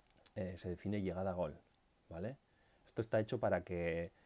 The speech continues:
eh, la gente no se tire con muy poca altura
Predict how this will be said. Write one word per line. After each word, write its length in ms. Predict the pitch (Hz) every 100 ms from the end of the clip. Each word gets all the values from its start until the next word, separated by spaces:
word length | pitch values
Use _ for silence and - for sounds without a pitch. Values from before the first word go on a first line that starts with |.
| - - _ -
eh, 1120 | 90 85 85 82 80 76 71 73 73 69 95 _ _ _ - 92
la 140 | 87
gente 300 | - 95 110
no 100 | 101
se 140 | 98 98
tire 260 | 110 113
con 160 | 101 92
muy 280 | 95 107 104
poca 260 | 104 101
altura 520 | 101 92 113 110 123